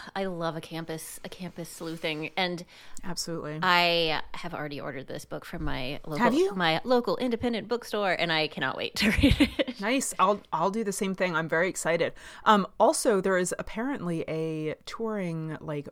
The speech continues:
Speaker 2: Broadway style production of Clue.
Speaker 1: Stop.
Speaker 2: Yeah, like, happening imminently.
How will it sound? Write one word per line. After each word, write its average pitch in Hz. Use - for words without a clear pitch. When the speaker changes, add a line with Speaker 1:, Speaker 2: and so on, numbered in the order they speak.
Speaker 2:
Broadway 160
style 135
production 147
of -
Clue. 120
Speaker 1:
Stop. -
Speaker 2:
Yeah, 185
like, 143
happening 156
imminently. 151